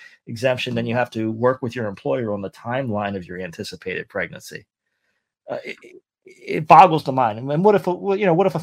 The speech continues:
family wants to have, you know, a couple babies together, right? They're having, they're,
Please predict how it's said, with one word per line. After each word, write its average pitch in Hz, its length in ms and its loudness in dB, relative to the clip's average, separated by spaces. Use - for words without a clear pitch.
family 165 220 4
wants 156 240 0
to 160 80 -2
have, 151 360 2
you 175 120 -2
know, 151 80 2
a - 20 0
couple 165 240 0
babies 160 380 0
together, 175 420 2
right? 107 260 -4
They're 117 120 -4
having, 131 320 0
they're, 123 180 -4